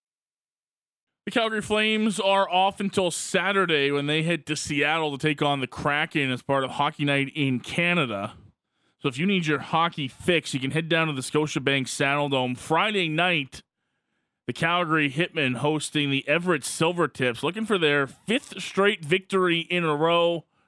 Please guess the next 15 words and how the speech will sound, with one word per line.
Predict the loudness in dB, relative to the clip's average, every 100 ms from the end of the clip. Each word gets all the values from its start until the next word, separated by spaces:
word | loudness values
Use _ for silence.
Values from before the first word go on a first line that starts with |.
| _ _ _ _ _ _ -2
coming | 0 2
off | 2 2 2
a | 0
great | -2 -4 0 2 2
weekend | 0 0 0 0 0
that | -2
saw | 0 0
them | -2
pick | -2 0
up | 0 0
wins | -2 -2 -4
against | -4 -6 -2
Lethbridge, | 0 0 0 0 0 -2
Red | -2 0 0 0
Deer, | 2 2 2 -2